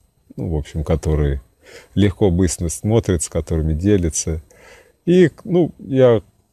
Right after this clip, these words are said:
кстати, всех тоже призываю, у кого есть какие-то мысли. Но у меня вот такие всегда на уме. Это два хэштега. Это вот "Свобода во Христе". Вы помните, как апостол Павел свой такой плачевно,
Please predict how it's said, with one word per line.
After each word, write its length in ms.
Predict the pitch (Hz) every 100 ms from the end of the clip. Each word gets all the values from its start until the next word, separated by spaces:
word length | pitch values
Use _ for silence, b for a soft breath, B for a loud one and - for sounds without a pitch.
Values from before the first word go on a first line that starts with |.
| _ _
кстати, 640 | - 113 98 110 104 98
всех 300 | 90 - 113 - _ _ -
тоже 220 | 98 85 87
призываю, 640 | 98 90 107 120 160 131
у 20 |
кого 200 | - 110
есть 120 | 104
какие-то 400 | 107 - 104 117
мысли. 320 | 139 135 -
Но 140 | 120 196
у 20 |
меня 180 | 226 208
вот 100 | -
такие 300 | 156 - 117
всегда 400 | - 120 117 107
на 120 | 107
уме. 220 | 127 170
Это 180 | 123 95
два 200 | 98 113
хэштега. 640 | - 107 - 156 139 92
Это 200 | 85 -
вот 160 | 87 82
"Свобода 460 | 104 107 98 82
во 80 | 82
Христе". 400 | - 110 - 151
Вы 120 | 98
помните, 360 | - 113 92 -
как 240 | - - - B B B B B -
апостол 500 | 101 123 107 - 92
Павел 320 | 123 127 101
свой 220 | - 92
такой 300 | 95 - 87
плачевно, 1300 | - 101 117 - 127 110 92 92 87 87 82 80 71